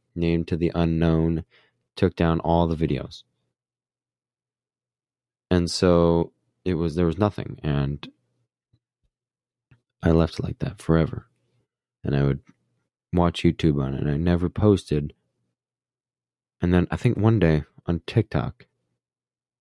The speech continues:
I was scrolling on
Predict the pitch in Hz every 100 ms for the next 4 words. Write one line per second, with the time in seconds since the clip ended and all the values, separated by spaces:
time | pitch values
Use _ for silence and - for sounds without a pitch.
0 | _ _ _ _ _ _ 85 - - 107
1 | 78 67 - _ _ _ _ _ _ _
2 | _ _ _ _ _ _ - 85 80 80
3 | 78